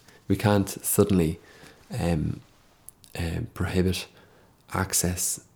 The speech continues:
in a way that we've not done before. Um, but it's, that's what's gonna be interesting for me, is to see how that,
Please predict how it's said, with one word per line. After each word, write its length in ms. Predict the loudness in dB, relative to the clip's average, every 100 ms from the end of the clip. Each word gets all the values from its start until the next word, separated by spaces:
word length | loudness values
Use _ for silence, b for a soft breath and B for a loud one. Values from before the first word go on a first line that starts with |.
| -6
in 180 | -2
a 40 | 0
way 240 | 2 2
that 300 | 0 -4 -6
we've 280 | -4 -2 -2 -10 -20 _ -18 -18 -18 -2
not 220 | -2 0
done 140 | 0
before. 440 | 0 2 2 2 -4 _ _ _ _ -6
Um, 380 | -2 0 -2 -6 B B B B B _ -20 -16 -16 2
but 140 | 4
it's, 200 | 4 0
that's 440 | 2 2 2 -4 -2
what's 160 | -2
gonna 160 | 2 2
be 120 | 2
interesting 460 | 0 -2 -4 -6 -6
for 120 | -4
me, 180 | -2 -2
is 180 | -6
to 200 | -12 -8
see 400 | -8 -2 -4 -4 -8
how 140 | -6 -2
that, 180 | -4